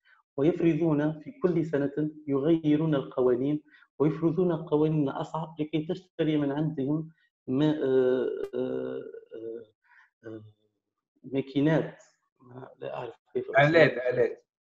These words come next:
Speaker 1: آلات عمل، أدوات عمل وآلات عمل تكون أجدد من عندهم لكي تشتغل مصانعهم. ففي النهاية كل الذين سوف يدفعون بك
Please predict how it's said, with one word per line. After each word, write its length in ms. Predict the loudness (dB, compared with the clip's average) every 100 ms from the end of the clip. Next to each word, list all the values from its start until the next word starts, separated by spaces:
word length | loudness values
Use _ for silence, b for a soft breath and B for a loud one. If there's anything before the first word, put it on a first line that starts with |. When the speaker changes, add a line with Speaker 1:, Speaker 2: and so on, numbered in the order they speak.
| _ _ -2
Speaker 1:
آلات 540 | 2 4 4 4 0
عمل، 760 | -2 -2 -4 -4 -2 -2 -4 -6
أدوات 540 | -2 4 4 4 2 0
عمل 320 | -4 -2 -2
وآلات 380 | -2 -2 -2 -4
عمل 420 | -6 -4 -4 -8 b b -4
تكون 400 | -2 2 0 2
أجدد 460 | 0 2 0 -2 -8
من 120 | -4
عندهم 560 | -2 -2 0 0 -2 -6 -16 _ _ _ _ _ _ _ _ _ _ _ _ _ _ _
لكي 260 | -4 2 2
تشتغل 640 | 2 -4 0 2 4 4
مصانعهم. 640 | 2 0 0 0 -2 -10 -18 _ _
ففي 220 | -4 0
النهاية 760 | 2 2 0 0 2 0 -4 -6
كل 220 | 0 2
الذين 380 | 2 2 2 0
سوف 360 | -2 -4 0
يدفعون 720 | 2 2 0 -4 -2 0 0 0
بك 280 | -2 -4